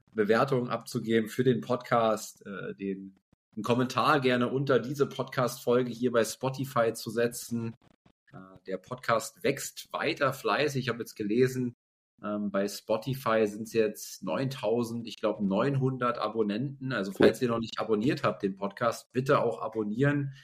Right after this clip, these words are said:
Speaker 1: Die Zehntausender würde ich gerne noch dieses Jahr <laughs> knacken. Ja, ähm, das ist kurz davor.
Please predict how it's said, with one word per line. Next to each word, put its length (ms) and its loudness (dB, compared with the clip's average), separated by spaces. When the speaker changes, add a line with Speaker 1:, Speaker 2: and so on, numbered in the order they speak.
Speaker 1:
Die 100 -8
Zehntausender 800 0
würde 160 2
ich 140 -10
gerne 260 0
noch 220 -4
dieses 380 -10
Jahr 180 2
<laughs> 0 -
knacken. 680 -2
Ja, 340 0
ähm, 320 0
das 180 0
ist 160 -4
kurz 300 4
davor. 580 4